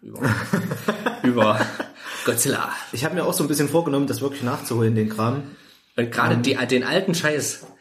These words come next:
Speaker 1: stell ich mir stark vor. Gerade wenn wir den zusammen gucken würden,
Speaker 2: Mhm.
Speaker 1: allein schon wie, wie, wie hier Batman hält die Welt im Atem. Wir würden,
Speaker 2: Mhm.
Speaker 1: wir würden da lachen. Wir würden da,
Speaker 2: Es hat,
Speaker 1: äh,
Speaker 2: ja, es hat auf jeden Fall trashigen Charme ohne
Speaker 1: Ja,
Speaker 2: Ende.
Speaker 1: na klar. Und das ist das, was mich daran so, so reizt auch. So einen gewissen Trash-Charme.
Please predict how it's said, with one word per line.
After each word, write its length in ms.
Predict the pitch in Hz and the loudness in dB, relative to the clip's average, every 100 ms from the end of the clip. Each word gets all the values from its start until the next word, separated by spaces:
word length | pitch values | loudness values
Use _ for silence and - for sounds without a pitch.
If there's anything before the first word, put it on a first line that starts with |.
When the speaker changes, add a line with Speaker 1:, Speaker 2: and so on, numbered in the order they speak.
| - - | -20 -12
Speaker 1:
stell 360 | - 147 180 175 | -2 2 2 2
ich 220 | 147 - | -2 0
mir 340 | 135 131 127 - _ | -2 -2 -4 -10 _
stark 300 | - 147 147 | 0 2 2
vor. 360 | - 87 82 - - - _ | -2 -6 -6 -14 -20 -20 _
Gerade 240 | - 165 165 | -2 0 2
wenn 160 | 175 | 4
wir 80 | 160 | 4
den 200 | 160 156 | 2 2
zusammen 320 | 139 151 151 | 2 2 2
gucken 260 | - 123 107 | 2 0 2
würden, 220 | 110 127 | 2 2
Speaker 2:
Mhm. 300 | 131 135 139 _ | 0 -2 -8 _
Speaker 1:
allein 280 | 117 117 160 | 0 2 4
schon 260 | 160 135 131 | 4 2 2
wie, 340 | 131 131 127 - - _ _ _ _ - | 2 2 0 -12 -20 _ _ _ _ -6
wie, 300 | 127 - 143 | -2 0 0
wie 140 | 160 | 2
hier 180 | 151 143 | 2 4
Batman 280 | 160 165 147 | 4 4 2
hält 160 | 156 | 2
die 60 | 151 | 2
Welt 160 | 151 139 | 0 0
im 120 | 104 | -4
Atem. 420 | 98 101 98 95 | -4 -6 -8 -4
Wir 140 | 117 | 0
würden, 320 | 143 127 143 - | 2 2 0 -2
Speaker 2:
Mhm. 60 | |
Speaker 1:
wir 120 | 135 | -2
würden 180 | 151 156 | 0 0
da 100 | 147 | 0
lachen. 420 | 139 - 110 90 - | 0 0 -4 -8 -8
Wir 100 | 117 | -4
würden 160 | 139 131 | -2 0
da, 80 | |
Speaker 2:
Es 100 | 135 | 2
hat, 60 | 135 123 127 | 2 -2 -2
Speaker 1:
äh, 60 | |
Speaker 2:
ja, 320 | 107 107 123 - - - | -2 0 0 -4 -16 -14
es 120 | - | -8
hat 80 | 104 | -4
auf 120 | 110 | 0
jeden 140 | 147 143 | 0 0
Fall 140 | 120 | -2
trashigen 420 | - 135 135 117 | 0 0 2 2
Charme 340 | 113 117 117 110 | 2 2 2 4
ohne 160 | 120 | 4
Speaker 1:
Ja, 160 | 127 170 | 6 6
Speaker 2:
Ende. 120 | 160 | 4
Speaker 1:
na 60 | - | 4
klar. 220 | 143 127 | 2 2
Und 120 | 101 | 2
das 280 | 151 - - | 2 0 0
ist 260 | 127 - | -2 0
das, 180 | 151 160 | 0 2
was 140 | 127 151 | 0 0
mich 120 | 143 | -2
daran 420 | 120 120 123 120 | 0 2 0 0
so, 300 | - 120 120 | 0 2 2
so 140 | 113 117 | 2 2
reizt 480 | 113 139 139 - | 2 2 2 -2
auch. 220 | - 98 98 | -4 -6 -4
So 120 | 113 | -2
einen 180 | 107 107 | -2 0
gewissen 400 | 120 151 123 117 | 2 2 0 -2
Trash-Charme. 800 | - 147 170 - 175 170 196 | 0 2 2 0 2 2 2